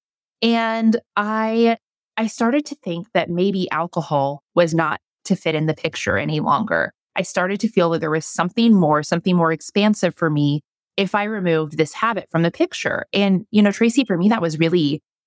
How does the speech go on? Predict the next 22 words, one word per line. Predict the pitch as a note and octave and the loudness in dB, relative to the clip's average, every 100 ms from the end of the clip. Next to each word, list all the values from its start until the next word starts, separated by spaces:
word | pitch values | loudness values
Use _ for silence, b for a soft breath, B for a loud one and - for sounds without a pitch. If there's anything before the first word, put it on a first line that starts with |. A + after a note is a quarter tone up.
| _ | _
intimidating | G#3 F#3 - F#3+ A3 D#3+ D#3 D#3+ | -4 -2 0 2 4 2 0 -2
because | D#3 - A3 F3+ D#3 | -4 -2 0 0 -2
I | - | -4
had | E3 E3+ | -2 -2
such | - F#3+ - | -4 -6 0
an | G3+ | 2
association | E3+ F3 D#3+ D3 D3 F#3 - D#3+ | 2 -2 -4 -2 0 0 0 0
with, | D3+ - | 0 0
this | E3+ | 0
is | A#3+ - | -2 0
who | E3 | 2
allows, | D#3 C#3+ C#3+ D3 - | 2 2 -2 -4 -2
this | F3+ B3+ | -2 0
is | A3+ | 0
what | E3 | 0
allows | D3+ C#3+ C#3+ | 0 -2 -2
me | E3 | -2
to | D#3 | -2
have | C#3+ | -4
a | - | -8
social | - F3+ G#3+ F#3 | -2 -2 0 0
life. | - - - | -2 -4 -8